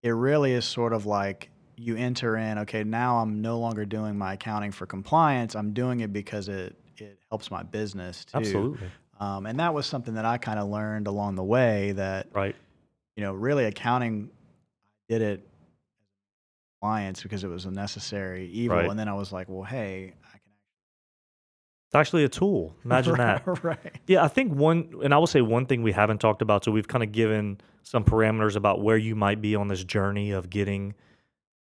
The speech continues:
Speaker 2: of getting your taxes done better. But I would also say this, there's also kinda this other side of the equation, which is the people that want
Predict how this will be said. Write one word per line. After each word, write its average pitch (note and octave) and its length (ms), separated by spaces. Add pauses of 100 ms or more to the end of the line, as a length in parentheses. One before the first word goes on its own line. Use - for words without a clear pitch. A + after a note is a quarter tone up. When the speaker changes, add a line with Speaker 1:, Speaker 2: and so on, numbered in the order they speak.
(160)
Speaker 2:
of G2 120
getting C#3+ 280
your B2 220
taxes G#2+ 840 (240)
done G2+ 300
better. G#2 420 (600)
But - 340
I A#2+ 80
would C3 120
also C3 220
say A#2 160
this, G2 160
there's A2 140
also C#3 260
kinda A#2 200
this G#2+ 220
other A2 440
side G2+ 260
of F#2+ 80
the G2+ 60
equation, F#2+ 400
which G2 180
is F#2+ 180 (680)
the G2+ 60
people A2+ 260
that G#2+ 160
want G#2 480